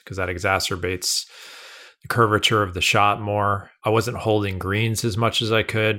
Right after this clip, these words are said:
If the conditions were firming up, if I have this torpedo, shallow hook coming into a green, it's just not gonna stop as much. There's not enough spin and stopping power. So yeah, there were, there were a lot of reasons why I tried to neutralize that and hit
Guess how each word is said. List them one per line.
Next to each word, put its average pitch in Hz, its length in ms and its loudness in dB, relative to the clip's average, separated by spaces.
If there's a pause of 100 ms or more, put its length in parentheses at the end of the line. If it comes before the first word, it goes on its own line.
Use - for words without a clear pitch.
If - 160 -8
the 104 100 -8
conditions 101 560 -2
were 117 80 0
firming 113 480 0
up, 110 280 4
if - 120 -6
I 92 120 4
have 92 260 0
this 95 220 -2
torpedo, 98 1000 2
shallow 101 1000 4 (340)
hook - 380 2
coming 104 320 2
into 98 300 -2
a 90 40 -6
green, 101 360 0
it's 87 160 -2
just 120 160 2
not 139 180 4
gonna 98 160 0
stop - 460 4
as - 160 -2
much. 85 320 -4
There's 95 140 -6
not 98 120 0
enough 92 220 -2
spin 104 400 0
and 87 120 -6
stopping 95 460 0
power. 87 460 -2
So 98 300 -2
yeah, 107 300 2
there 101 140 -2
were, 113 140 0
there 113 100 4
were 117 140 6
a 113 60 6
lot 117 200 6
of 113 80 4
reasons 104 420 -2
why 98 160 4
I 98 140 4
tried 98 340 0
to - 80 -8
neutralize 92 640 0
that 90 220 -2
and 85 80 -8
hit 98 300 -4